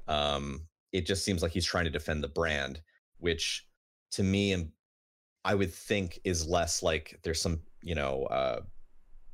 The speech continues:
allegation that is of, like, a, uh, uh, a deeply personal nature that he's gonna, like, have, he's gonna rue the day when it comes to light.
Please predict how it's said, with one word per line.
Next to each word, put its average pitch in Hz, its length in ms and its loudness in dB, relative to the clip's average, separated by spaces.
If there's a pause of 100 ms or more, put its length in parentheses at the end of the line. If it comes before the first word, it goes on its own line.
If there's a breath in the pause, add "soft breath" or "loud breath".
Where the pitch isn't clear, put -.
allegation 76 800 -2
that 73 200 0
is 69 180 -4
of, 71 160 -2
like, 69 240 -4
a, 65 200 -2
uh, 64 240 -4 (420 loud breath)
uh, 67 320 0
a 67 240 -4
deeply 82 340 -6
personal 73 460 -6
nature 69 320 -4
that 71 160 -4
he's - 200 -6
gonna, 71 180 -4
like, 71 320 -2
have, 76 320 -2
he's 85 220 -4
gonna 76 160 -2
rue 78 200 0
the 71 80 -4
day 73 200 0
when 69 120 -4
it 65 80 -10
comes 69 420 -6 (120)
to - 80 -4
light. 71 320 0